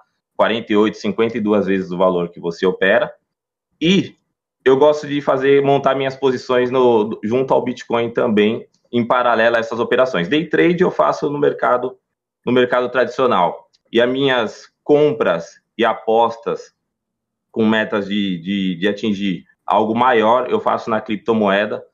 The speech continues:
porque, como eu disse antes, o longo prazo da criptomoeda é, é um, dois anos, né? E o nosso, e na Bolsa de Valores você tem lá, é, cinco, dez minutos de operação que muitas vezes você faz três, quatro por cento em uma estratégia bem arquitetada ali dentro da operação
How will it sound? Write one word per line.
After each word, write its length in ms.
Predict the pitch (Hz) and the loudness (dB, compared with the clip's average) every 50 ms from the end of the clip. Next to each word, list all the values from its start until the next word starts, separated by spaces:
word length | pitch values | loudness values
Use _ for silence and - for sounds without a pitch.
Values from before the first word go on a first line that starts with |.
| _ _ _ _ _ - | _ _ _ _ _ -4
porque, 300 | 104 104 104 107 104 101 | -4 -4 0 0 -2 0
como 200 | - 113 110 113 | 0 0 2 2
eu 80 | 110 | 2
disse 380 | 101 98 107 104 - - 104 104 | 2 0 -4 -4 -4 -2 0 0
antes, 320 | 101 104 107 107 - - | 2 0 -2 -4 -6 -6
o 80 | 110 107 | -4 0
longo 320 | 104 110 123 123 113 101 | 0 0 0 0 -2 -4
prazo 400 | - - 104 101 101 98 95 90 | -2 -2 0 0 0 -2 -2 -4
da 100 | 92 92 | -6 -6
criptomoeda 720 | 92 - 92 - 104 98 98 95 92 95 101 107 110 113 110 | -6 -6 -4 -4 -2 0 2 2 2 2 0 0 0 0 0
é, 440 | 110 107 107 101 95 92 - 82 | 0 0 0 -2 -2 -4 -2 0
é 40 | 92 | 0
um, 220 | 101 104 113 120 117 | 2 2 2 0 2
dois 300 | 113 120 123 120 98 101 | 4 4 4 2 2 2
anos, 340 | 98 90 87 85 80 80 | 0 0 0 -2 -6 -4
né? 160 | 82 87 98 - - _ _ _ _ _ _ _ _ _ - | -4 -4 -4 -4 -8 _ _ _ _ _ _ _ _ _ -10
E 180 | 82 87 92 101 | -4 0 2 2
o 40 | 101 | 4
nosso, 480 | 101 104 101 101 98 - - 107 101 95 | 4 4 2 2 0 -2 -4 -4 -2 -2
e 60 | - 95 | -2 0
na 120 | 107 104 | 0 0
Bolsa 220 | 98 104 104 - | 2 0 -2 -2
de 40 | - | 0
Valores 440 | - 110 110 104 101 107 110 117 104 | 0 0 2 2 2 0 0 -2 -4
você 260 | 107 107 - - 95 | -6 -8 -6 -6 -6
tem 200 | - - 104 104 | -4 -2 -2 0
lá, 340 | 104 98 95 90 82 - - _ _ _ _ _ _ _ _ - | 0 0 0 0 -2 -4 -8 _ _ _ _ _ _ _ _ -4
é, 200 | 87 90 87 85 | 0 0 0 0
cinco, 340 | - - - 143 139 - 123 | -2 -4 -4 -4 -2 -2 -2
dez 220 | 117 113 113 113 | 0 0 -2 -2
minutos 260 | 120 117 113 110 - | -4 -6 -6 -6 -6
de 100 | 107 107 | -4 -4
operação 520 | 110 101 - 113 104 104 104 - 104 117 - | -2 0 0 0 0 0 -2 -2 -4 -4 -4
que 80 | - | -6
muitas 340 | 120 117 113 - 117 107 98 | -8 -8 -6 -4 -4 -4 -2
vezes 220 | 101 104 107 104 | -2 -2 -2 -2
você 260 | 104 110 110 - 107 101 | -4 -4 -4 -2 -4 -4
faz 500 | - - 90 95 95 92 92 - _ _ _ | 0 0 0 0 0 -4 -6 -10 _ _ _
três, 320 | - 90 95 101 95 92 - | -4 -2 0 0 -2 -4 -4
quatro 300 | - 87 87 90 - - | -2 -2 -2 -2 -4 -8
por 120 | 98 92 | -8 -8
cento 480 | - - - 90 90 90 - - 95 - _ _ _ _ _ _ - | -8 -4 -2 -2 -2 -2 -4 -8 -12 -14 _ _ _ _ _ _ -4
em 140 | - 95 98 | -2 0 2
uma 240 | 98 101 98 92 92 | 2 2 2 2 0
estratégia 540 | 90 - - 98 92 - 95 95 92 98 92 | -2 -2 -2 -2 -2 0 -2 -2 0 -2 -2
bem 200 | 87 95 101 98 | -2 0 0 0
arquitetada 720 | 95 92 - - 90 - 92 90 - 85 85 87 87 87 | -2 -4 -6 -14 -10 -8 -8 -4 -2 0 0 0 0 0
ali 240 | 85 82 85 85 82 | -2 -4 -4 -8 -10
dentro 380 | 73 82 85 87 85 - 90 | -8 -6 -6 -6 -6 -6 -4
da 160 | 87 87 85 85 | 0 2 2 2
operação 720 | 85 85 - 87 85 87 87 - - 87 82 87 87 - | 2 0 -2 0 0 0 -2 -2 -4 -4 -4 -4 -4 -8